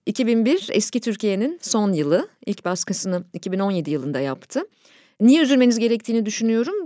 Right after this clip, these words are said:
Çünkü mutlaka okumanız da gerektiğini düşünüyorum. Çünkü kısa hafızalı bir toplum olduk biz gitgide. E, dolayısıyla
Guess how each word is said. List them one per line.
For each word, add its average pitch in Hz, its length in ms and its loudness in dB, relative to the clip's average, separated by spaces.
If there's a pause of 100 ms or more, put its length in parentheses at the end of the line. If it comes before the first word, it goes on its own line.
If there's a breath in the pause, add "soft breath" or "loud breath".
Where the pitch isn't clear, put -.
Çünkü 233 400 -2
mutlaka 214 400 0
okumanız 202 440 0
da 185 60 2
gerektiğini 170 460 -2
düşünüyorum. 196 460 -2
Çünkü 240 240 0
kısa 262 280 0
hafızalı 160 500 0
bir 143 60 -2
toplum 143 360 -4
olduk 139 340 -6
biz - 280 -10
gitgide. 208 460 -4 (120)
E, 180 120 -4
dolayısıyla 208 580 0